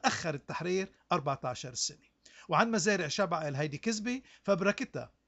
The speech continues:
سوريا حتى تبرر أول شي بقائها وتبرر بقاء حزب الله".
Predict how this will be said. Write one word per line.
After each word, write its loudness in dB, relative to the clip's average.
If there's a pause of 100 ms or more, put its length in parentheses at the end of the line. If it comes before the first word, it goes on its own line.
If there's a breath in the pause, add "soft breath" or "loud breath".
(140)
سوريا 0 (120)
حتى -2
تبرر 2
أول 4
شي -4
بقائها -2 (180 soft breath)
وتبرر -2 (220 soft breath)
بقاء 0
حزب -6
الله". -20